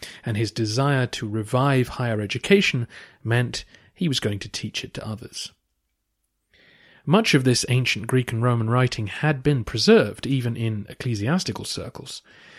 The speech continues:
Some texts were thought to contain useful information, be it science or history.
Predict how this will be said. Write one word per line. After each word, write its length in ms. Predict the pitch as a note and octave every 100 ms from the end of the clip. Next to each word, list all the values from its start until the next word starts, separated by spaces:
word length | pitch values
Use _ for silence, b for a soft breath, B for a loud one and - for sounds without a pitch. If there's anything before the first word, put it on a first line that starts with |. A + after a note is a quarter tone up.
| B B -
Some 260 | - A2+
texts 560 | G#2 A#2 G#2 - - -
were 80 | G#2+
thought 300 | - G#2+ -
to 80 |
contain 500 | - G#2+ - B2 G#2+
useful 460 | G#2 A#2+ - - A#2+
information, 760 | A2 G#2+ A2 A2+ C#3 - A3 G3+ _
be 160 | - G#2
it 160 | -
science 560 | - - C3 C3+ C3 -
or 140 | -
history. 480 | - C3+ - - B2+